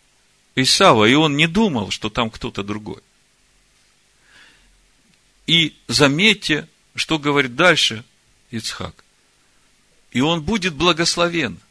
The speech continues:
То есть, вот всё, что произнёс Ицхак, оно будет работать теперь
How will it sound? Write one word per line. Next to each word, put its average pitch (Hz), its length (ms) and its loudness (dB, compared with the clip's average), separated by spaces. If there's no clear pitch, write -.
То 139 100 0
есть, 127 160 -4
вот 147 320 -4
всё, 208 320 2
что 120 220 -2
произнёс 131 800 -2
Ицхак, - 500 -2
оно 190 260 -2
будет 175 580 -2
работать 139 760 -2
теперь 135 400 0